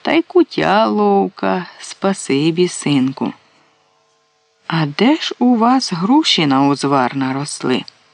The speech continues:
Хіба на тій вербі, що в воротях?» «Е, ні, не на вербі», засміялося хлоп'я.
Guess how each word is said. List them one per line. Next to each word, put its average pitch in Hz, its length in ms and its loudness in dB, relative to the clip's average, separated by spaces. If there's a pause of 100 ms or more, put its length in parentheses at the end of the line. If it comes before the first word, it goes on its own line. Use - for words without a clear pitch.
(680)
Хіба 226 400 2
на 233 140 2
тій 226 280 -2
вербі, 185 460 0
що - 280 0
в 160 80 0
воротях?» 156 680 0 (1600)
«Е, 165 40 -4 (380)
ні, 156 760 0 (260)
не 175 160 2
на 175 160 2
вербі», 170 640 0 (240)
засміялося 135 840 -2
хлоп'я. 131 520 -2